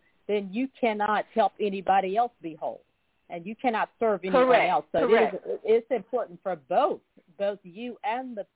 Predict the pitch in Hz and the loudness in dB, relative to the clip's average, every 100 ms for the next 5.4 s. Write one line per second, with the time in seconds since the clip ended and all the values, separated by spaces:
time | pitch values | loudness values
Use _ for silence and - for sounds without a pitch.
0 | 196 208 262 226 220 190 185 170 170 160 | -8 -8 -8 -8 -12 -10 -10 -6 -6 -8
1 | 196 247 233 202 185 190 170 - 226 - | -8 -6 0 0 0 -4 -8 -6 -6 -4
2 | 185 160 165 _ _ _ _ _ 196 175 | -4 -2 -4 _ _ _ _ _ -6 -4
3 | - 202 147 113 - _ _ _ _ _ | 0 2 2 -2 -12 _ _ _ _ _
4 | - 165 151 147 143 - 175 165 - 170 | -8 -6 -4 -6 -10 -10 -8 -8 -6 2
5 | 226 190 170 156 | 2 2 0 -4